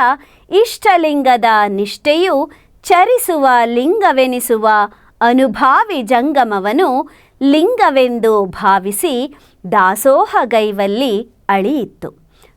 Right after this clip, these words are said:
ಅದೇ ಪೂರ್ಣತ್ವವೆನಿಸಿತ್ತು. ಇಂತಿ ಜಂಗಮ ದಾಸೋಹಕ್ಕಿಂತ ಹಿರಿದಾದ ಫಲ ಪದವಿ ಇನ್ನಾವುದೂ ಇಲ್ಲ ಎಂಬುದೇ ಈ ವಚನದ ತತ್ವಾನುಭವವಾಗಿದೆ." ಬನ್ನಿ, ಮುಂದಿನ ವಚನ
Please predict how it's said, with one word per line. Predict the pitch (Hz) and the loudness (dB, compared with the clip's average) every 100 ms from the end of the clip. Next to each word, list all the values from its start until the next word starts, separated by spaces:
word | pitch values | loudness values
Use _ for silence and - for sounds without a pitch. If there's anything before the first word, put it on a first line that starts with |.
| _ | _
ಅದೇ | 185 165 208 202 170 190 _ _ - | -6 -4 -2 -2 -4 -8 _ _ -6
ಪೂರ್ಣತ್ವವೆನಿಸಿತ್ತು. | 185 202 247 262 269 302 294 285 277 277 262 - - - _ _ _ _ - | -4 -2 -2 -4 -2 -2 0 -2 -2 -6 -10 -10 -14 -14 _ _ _ _ -4
ಇಂತಿ | 247 233 214 202 190 | -2 -2 -2 -2 -2
ಜಂಗಮ | 170 214 208 285 233 202 190 185 175 | -2 -2 0 0 -2 0 -2 -2 0
ದಾಸೋಹಕ್ಕಿಂತ | 190 190 208 196 190 180 - 220 247 294 254 254 269 _ _ - | 0 0 -4 -4 -4 -8 -8 -6 -4 0 2 0 -4 _ _ -4
ಹಿರಿದಾದ | 294 294 349 359 392 349 254 | -2 0 2 2 2 2 0
ಫಲ | - 233 240 240 | -2 -4 -2 -2
ಪದವಿ | 226 202 233 247 277 247 254 _ _ 226 | -2 0 0 0 -6 -8 -12 _ _ -6
ಇನ್ನಾವುದೂ | 220 196 165 180 247 220 302 415 | -4 -4 -4 -4 -4 -2 -2 0
ಇಲ್ಲ | 339 214 220 240 285 | -2 -4 -2 0 0
ಎಂಬುದೇ | 359 220 196 202 254 185 202 - - | -2 -4 -4 -2 -2 -2 -6 -12 -12
ಈ | 220 196 | -10 -8
ವಚನದ | 170 185 180 170 170 165 | -8 -8 -8 -6 -8 -8
ತತ್ವಾನುಭವವಾಗಿದೆ." | 185 165 180 185 214 311 190 185 165 165 160 160 160 - _ _ _ - | -8 -10 -6 -4 -4 -6 -8 -8 -8 -8 -10 -12 -14 -16 _ _ _ -16
ಬನ್ನಿ, | 190 175 220 - _ 220 | -10 -8 -8 -10 _ -10
ಮುಂದಿನ | 185 180 170 | -8 -6 -8
ವಚನ | 165 170 330 | -8 -8 -8